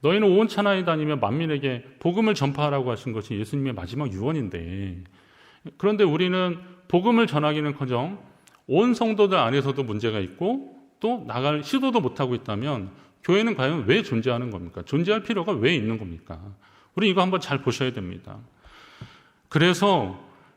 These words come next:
기존의 성도들은, 서로 잘 아는 사람들은 서로를 돌아보고 그가 혹시 다른 길로 갈까 염려하면서 그를 품어주고 기도하고, 그리고 그가 돌아오면 용서해 주라는 거예요.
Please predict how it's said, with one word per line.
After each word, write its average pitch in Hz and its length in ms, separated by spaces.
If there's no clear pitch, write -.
기존의 220 480
성도들은, 135 1000
서로 226 300
잘 180 200
아는 117 220
사람들은 127 800
서로를 226 460
돌아보고 104 880
그가 175 180
혹시 208 240
다른 170 300
길로 208 220
갈까 98 680
염려하면서 151 760
그를 226 220
품어주고 202 520
기도하고, 143 800
그리고 233 480
그가 165 260
돌아오면 143 760
용서해 185 480
주라는 90 400
거예요. 80 420